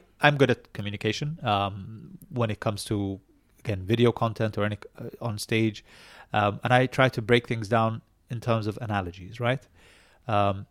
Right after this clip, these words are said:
so I'll give you an, an idea about why it's no surprise that people who work with money, work with your money, aren't that good.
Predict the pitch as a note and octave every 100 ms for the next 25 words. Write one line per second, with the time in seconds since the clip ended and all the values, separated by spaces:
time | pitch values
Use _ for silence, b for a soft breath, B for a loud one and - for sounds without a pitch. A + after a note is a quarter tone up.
0 | _ - B2 A#2+ A2+ _ _ - b b
1 | b b b b b _ _ _ _ B2+
2 | B2+ F3 D3+ C3+ - B2 B2 A#2 D#3 D3+
3 | A#2+ A2+ A2+ - A#2+ B2 A2+ C3 A#2+ B2
4 | - A#2+ A#2 G2 A2 - B2 B2+ G#2+ A2+
5 | A2 A#2+ A#2+ B2 A#2+ A2+ A#2+ A#2 A2+ A2
6 | - G#2 A2 A#2 A2+ A2 G#2+ A2 _ _
7 | - C3 A2 A#2+ G#2 - A#2+ G#2+